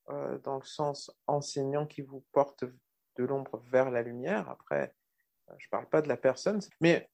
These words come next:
donc, partons du principe qu'il s'agit d'un, d'un, d'un véritable maître, d'un véritable gourou. Donc, euh,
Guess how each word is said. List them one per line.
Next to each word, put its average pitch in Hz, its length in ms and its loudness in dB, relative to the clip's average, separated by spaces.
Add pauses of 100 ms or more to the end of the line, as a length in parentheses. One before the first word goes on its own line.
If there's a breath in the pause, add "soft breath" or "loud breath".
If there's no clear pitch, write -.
donc, 165 280 2 (100)
partons 170 240 6
du 214 100 6
principe 180 420 -2
qu'il 139 300 2
s'agit 160 260 2
d'un, 139 400 4
d'un, 117 480 0
d'un 113 280 -4
véritable 160 480 6
maître, 147 340 0
d'un 123 120 -10
véritable 156 480 4
gourou. 135 400 -6
Donc, 151 260 -2 (100)
euh, 110 100 -2